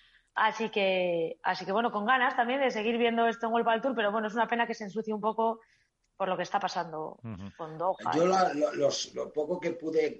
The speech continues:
Speaker 3: eh, sonsacar a, fuera de, de micro, por decirlo de alguna manera, a, a jugadores, vamos, a jugadoras o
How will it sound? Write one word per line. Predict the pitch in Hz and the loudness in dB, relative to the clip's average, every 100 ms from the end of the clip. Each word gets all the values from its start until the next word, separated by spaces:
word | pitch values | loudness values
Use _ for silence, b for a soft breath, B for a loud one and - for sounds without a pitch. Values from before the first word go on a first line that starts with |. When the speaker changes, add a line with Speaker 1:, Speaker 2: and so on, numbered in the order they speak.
| - | -6
Speaker 3:
eh, | 120 123 120 - | 0 2 0 -4
sonsacar | - 120 120 - 110 - 131 135 | -8 -6 -2 -2 -2 -2 0 2
a, | 120 117 98 92 - _ - | 2 0 -4 -10 -14 _ -16
fuera | - 120 120 | -6 -2 -2
de, | 113 107 104 98 92 | 0 -2 -4 -6 -8
de | 101 | -6
micro, | 117 127 110 95 | -6 -6 -6 -6
por | 98 | -8
decirlo | 92 107 104 | -8 -6 -4
de | |
alguna | 110 107 | -4 -4
manera, | 101 110 107 98 | -4 -4 -2 -4
a, | 90 92 90 85 - | -4 -6 -8 -10 -14
a | 85 | -14
jugadores, | - 104 95 95 123 110 95 - - | -12 -10 -6 -2 -2 -2 -4 -8 -10
vamos, | 104 98 90 | -10 -10 -14
a | |
jugadoras | - 85 98 131 104 92 92 | -16 -14 -6 -4 -4 -6 -10
o | 92 87 90 | -12 -14 -20